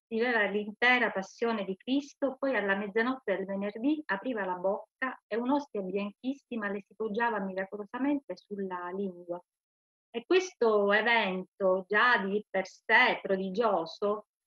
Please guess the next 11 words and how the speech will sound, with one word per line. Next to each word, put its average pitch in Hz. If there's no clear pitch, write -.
lo 277
era 349
ancora 214
di 220
più 233
perché 220
avveniva 294
alla 208
presenza 269
di 214
persone, 180